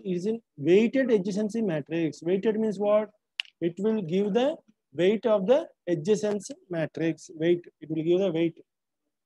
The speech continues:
If there, if there is adjacency matrix,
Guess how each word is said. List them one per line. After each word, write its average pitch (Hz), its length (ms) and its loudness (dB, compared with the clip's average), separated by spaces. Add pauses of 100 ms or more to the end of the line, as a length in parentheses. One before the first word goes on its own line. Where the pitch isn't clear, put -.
(1080)
If 151 100 -6
there, 175 220 2
if 156 120 -2
there 165 140 0
is 175 160 4
adjacency 165 480 -2
matrix, 202 520 -4